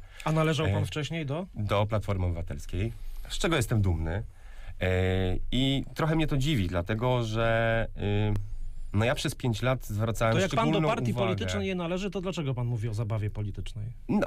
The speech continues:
Speaker 1: Jak pan nie jest już politykiem.
Speaker 2: Takie było moje pierwsze skojarzenie, panie redaktorze. Może właśnie jestem kojarzony z, y, opcją polityczną, czego się nie wypieram. Dlatego tak to, y, zostało zrobione i tak to ująłem.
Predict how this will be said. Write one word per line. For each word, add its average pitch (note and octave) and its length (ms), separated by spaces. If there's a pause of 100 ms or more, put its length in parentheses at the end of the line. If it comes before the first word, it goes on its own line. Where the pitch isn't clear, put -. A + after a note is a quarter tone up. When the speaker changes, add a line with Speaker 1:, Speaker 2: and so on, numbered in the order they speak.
(160)
Speaker 1:
Jak C3+ 100
pan D3+ 200
nie D#3 120
jest C3+ 160
już A2 140
politykiem. A2 640
Speaker 2:
Takie C3 240
było A#2+ 200
moje A#2 220
pierwsze G#2 880
skojarzenie, G#2 500
panie E2+ 220
redaktorze. E2 420
Może F2 220
właśnie F#2+ 240
jestem G#2+ 240
kojarzony D#3+ 500
z, - 220
y, F#2+ 480
opcją F#2 400
polityczną, F#2 720
czego F2 760
się - 160
nie F#2+ 100
wypieram. F2+ 480 (300)
Dlatego G#2 400
tak G2+ 160
to, G2+ 220 (560)
y, - 40
zostało F#2+ 420
zrobione F#2+ 300
i C3 40
tak - 140
to D3+ 100
ująłem. F2 520